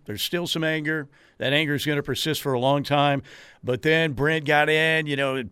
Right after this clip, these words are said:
particularly when recruiting picked up, and July was unbelievable. I mean, this was a fun roller coaster ride where everybody's enjoying it.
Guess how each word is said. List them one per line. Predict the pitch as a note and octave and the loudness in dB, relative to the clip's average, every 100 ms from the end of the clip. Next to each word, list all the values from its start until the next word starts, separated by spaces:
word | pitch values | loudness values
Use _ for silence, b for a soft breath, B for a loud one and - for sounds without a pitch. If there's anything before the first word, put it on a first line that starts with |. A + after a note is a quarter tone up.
| - | -10
particularly | G#2 C#3+ D3 D3 | -8 -4 -2 -2
when | D3 | -2
recruiting | C3 A2+ D3+ D3+ D3+ D3 | -4 -4 -4 -2 -4 -4
picked | D3+ D3+ D3 | -4 -2 0
up, | C#3+ D3+ D3 | 2 2 0
and | G#2+ G2 | -6 -6
July | B2+ A2+ B2+ D3+ | -6 -2 2 2
was | D3 C3+ | 0 -2
unbelievable. | D3 C#3 C#3 C#3+ C3+ C3+ C#3+ | -2 -2 -2 -4 -4 -2 0
I | B2+ | 0
mean, | B2+ C3+ | -2 -4
this | D3+ | -6
was | C3+ A2 | -6 -8
a | |
fun | G#2+ C3+ C3+ B2 | -8 -4 -4 -2
roller | B2+ C#3 | -2 -4
coaster | A#2+ G#2+ F2 F#2 | -6 -8 -8 -10
ride | E2 D#2 D2+ | -8 -6 -8
where | G2 A#2+ | -8 -8
everybody's | A2 C3+ C#3+ C3+ C3+ A2 | -6 -8 -4 -4 -4 -6
enjoying | A#2+ C3 D3 C#3+ | -4 -2 0 0
it. | B2 | -2